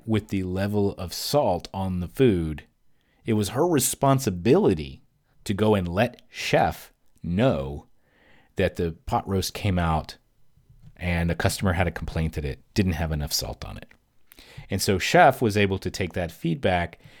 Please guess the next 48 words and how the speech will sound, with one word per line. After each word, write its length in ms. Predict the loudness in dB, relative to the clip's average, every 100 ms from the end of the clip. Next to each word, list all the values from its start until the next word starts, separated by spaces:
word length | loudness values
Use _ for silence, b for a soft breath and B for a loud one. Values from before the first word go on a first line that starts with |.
| b -10
and 340 | -6 -4 -6
I 160 | -8 -6
don't 180 | -2
know 260 | 2 6 8
what 340 | 6 6 2
he 140 | 2 0
or 60 | 0
she 200 | -2 0
did 260 | 2 0
f-, 100 | -2
with 220 | -6 -4
that 180 | -4 -6
feedback. 540 | -2 0 4 4 4 2
Maybe, 560 | 0 2 0 -2 -6 -12 _
maybe 380 | -4 -2 -2 -2
he 220 | -2 -4
was, 280 | -4 -6 -6
like, 300 | -6 -8 -12 -16
yelling 460 | -2 2 2 0
at 100 | -2
the 100 | -4
person 360 | -4 -2 0 2
that 140 | 2
prepared 440 | 0 0 2 4 4
it, 240 | 4 2 B B
you 120 | 2
know, 220 | 4 4 2
like 320 | 0 -2 -2
a 240 | -2 -2
Chef 320 | -2 -2 -2
Gordon 320 | 0 0 2 4
Ramsay 340 | 4 4 2
kind 240 | 2 4
of 100 | 4
thing. 300 | 2 2 2 B B B
Or 180 | 2 4
maybe 400 | 6 6 6 6
he 120 | 6
was 200 | 4 4
just 180 | 2 0
like, 240 | 2 2 0
"Okay, 420 | -2 0 0 -2 -6
I'm 160 | -2 2
gonna 160 | 2
take 240 | 2 0 2
that 160 | 2
into 140 | 2 0
consideration, 920 | -6 -4 -2 0 2 2 0 -6